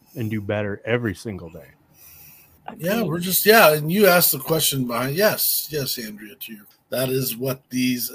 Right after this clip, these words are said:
Speaker 2: Shoot the Poo days are for, just to
Speaker 1: Shoot the poo.
Speaker 2: connect and connect, tell stories, engage, uh, show people that we're part of one mission moving forward.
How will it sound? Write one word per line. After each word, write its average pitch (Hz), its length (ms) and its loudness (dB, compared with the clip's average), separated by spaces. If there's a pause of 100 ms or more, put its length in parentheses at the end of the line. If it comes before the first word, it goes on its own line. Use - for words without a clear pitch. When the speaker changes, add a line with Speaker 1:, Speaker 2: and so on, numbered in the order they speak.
Speaker 2:
Shoot 135 400 -4
the 120 100 -14
Poo 135 320 -2
days 123 380 -2
are 131 220 -4
for, 120 380 -8
just 117 340 -6
to 113 160 -12
Speaker 1:
Shoot - 460 -8
the - 100 -4
poo. - 60 -14
Speaker 2:
connect 135 540 -2
and 117 320 -14 (760)
connect, 139 800 -4
tell 131 220 -2
stories, 147 840 -2
engage, 139 1080 -6 (500)
uh, 107 320 -10 (840)
show 143 360 0
people 139 360 -8
that 127 120 -6
we're 120 200 -10
part 127 280 -6
of 117 120 -8
one 127 260 -6
mission 123 480 -6 (1120)
moving 120 300 -14
forward. 113 500 -10